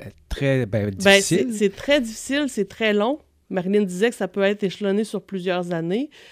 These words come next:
Speaker 2: Euh, mon système judiciaire, on a calculé, c'est dix mois que ça a pris entre le moment de la dénonciation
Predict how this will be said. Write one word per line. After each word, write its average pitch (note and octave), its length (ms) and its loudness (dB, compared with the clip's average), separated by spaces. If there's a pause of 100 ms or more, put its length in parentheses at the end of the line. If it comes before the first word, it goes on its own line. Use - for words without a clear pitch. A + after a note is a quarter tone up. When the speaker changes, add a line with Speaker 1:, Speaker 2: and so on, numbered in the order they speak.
(200)
Speaker 2:
Euh, E3+ 160 -2
mon G#3+ 300 4
système A#3 380 -4
judiciaire, G#3 500 -6
on F3+ 140 -2
a F3+ 40 -4
calculé, F#3 440 -4
c'est G3 320 -6
dix F3+ 260 0
mois A3 260 4
que G#3+ 100 -10
ça F#3 100 -4
a E3 60 -4
pris G#3+ 200 -4
entre F3 240 -4
le E3 60 -2
moment F#3+ 360 0
de F#3 60 -6
la D3+ 120 -4
dénonciation F#3+ 920 -2